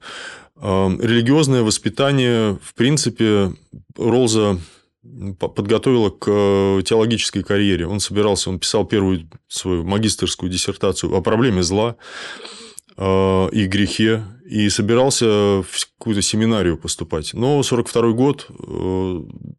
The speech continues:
сразу после подачи своего тезиса он отправился на Тихоокеанский театр военных действий рядовым. И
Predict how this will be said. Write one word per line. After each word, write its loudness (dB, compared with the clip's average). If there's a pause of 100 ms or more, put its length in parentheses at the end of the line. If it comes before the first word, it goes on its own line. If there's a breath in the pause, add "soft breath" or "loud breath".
(600)
сразу 2
после 0
подачи 0
своего -2 (440 loud breath)
тезиса 2
он 0
отправился 0
на -4 (140)
Тихоокеанский -4
театр -2
военных 0
действий -4 (500 loud breath)
рядовым. 0 (760 loud breath)
И 4